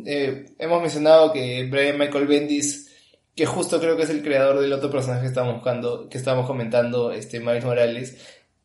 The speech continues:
es su, su creador, su papá adoptivo. Eh, bueno, co-creador con, con David Walker, David Walker, que, que ha hecho también un montón de cómics, que de hecho hemos comentado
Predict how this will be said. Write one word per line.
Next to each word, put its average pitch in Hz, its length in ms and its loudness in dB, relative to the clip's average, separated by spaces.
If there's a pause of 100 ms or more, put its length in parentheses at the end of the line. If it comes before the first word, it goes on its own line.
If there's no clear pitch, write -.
(240)
es - 680 2
su, 123 720 -2 (220)
su 131 340 -10
creador, 139 540 4
su 131 460 -4
papá 127 240 4
adoptivo. 139 640 0 (400)
Eh, 123 540 0
bueno, 151 260 4
co-creador 180 640 10
con, 131 280 -2
con 135 280 -4
David 165 280 0
Walker, 165 600 0 (180)
David 147 440 -4
Walker, 151 360 2
que, 113 600 -4
que 127 160 0
ha 127 80 6
hecho 143 200 0
también 127 320 -4
un - 20 -4
montón 131 200 -6
de 139 80 -6
cómics, 135 340 -2
que 120 200 -6
de 190 160 -10
hecho 175 200 0
hemos 170 180 -4
comentado 143 800 4